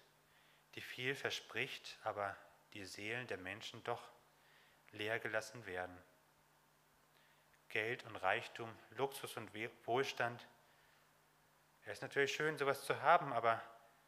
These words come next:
dennoch erfüllt es nicht das menschliche Leben. Und oftmals macht es sogar das Leben von den Menschen noch ärmer.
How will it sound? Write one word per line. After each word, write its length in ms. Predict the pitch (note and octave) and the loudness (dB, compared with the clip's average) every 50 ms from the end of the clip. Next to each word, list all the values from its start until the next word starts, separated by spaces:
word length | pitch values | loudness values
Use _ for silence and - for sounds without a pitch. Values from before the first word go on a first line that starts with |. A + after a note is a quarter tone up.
| _ _ - - - - _ _ _ | _ _ -20 -20 -20 -20 _ _ _
dennoch 360 | A#2 A2+ A#2+ C#3 C#3+ B2+ - - - | -2 0 0 -2 -4 -6 -6 -10 -8
erfüllt 420 | - A#2 - - - B2 B2+ C3 C3+ | -8 -8 -8 -6 -6 -6 -6 -4 -6
es 160 | B2+ - - | -8 -8 -10
nicht 420 | A#2+ A#2 D3 C#3+ - - - - - - - - - | -10 -10 -8 -8 -10 -12 -12 -16 -16 -18 -20 -12 -12
das 180 | A#2 - - | -12 -10 -8
menschliche 460 | - A2+ A2 B2+ C3 - B2+ - - C3+ | -6 -4 -4 -4 -4 -8 -8 -8 -8 -8
Leben. 440 | A#2+ G2+ G2+ G2+ G2+ F#2+ F#2+ F#2 - - - - - _ _ _ _ _ - - - - - _ _ _ - - - - - - _ - | -8 -6 -6 -6 -6 -8 -10 -16 -20 -20 -20 -20 -20 _ _ _ _ _ -20 -20 -20 -20 -20 _ _ _ -20 -20 -20 -20 -20 -20 _ -20
Und 120 | A#2 A#2 | -20 -8
oftmals 680 | A2+ A2 A#2 - - - C3+ B2 A#2+ A#2+ - - - - | -4 -4 -4 -4 -6 -8 -4 -2 -2 -2 -2 -6 -12 -8
macht 240 | A#2 G#2 - - - | -8 -8 -6 -6 -8
es 140 | G#2+ - - | -8 -8 -8
sogar 260 | A2+ G#2+ G2+ G#2+ G2 | -8 -6 -4 -4 -4
das 240 | G2 F#2 - - - | -6 -8 -10 -12 -10
Leben 280 | G#2 G2+ A2 A2+ A#2 | -8 -8 -8 -8 -10
von 160 | - - G#2 | -12 -12 -10
den 140 | G2 F#2+ F2+ | -10 -10 -10
Menschen 340 | F2+ F#2 G2 A2 - - A#2 | -8 -10 -8 -8 -10 -10 -10
noch 200 | A2+ G#2 - - | -12 -14 -12 -8
ärmer. 360 | A#2+ A#2 A2+ A2 F#2+ F#2 F2 | -8 -6 -6 -6 -8 -10 -12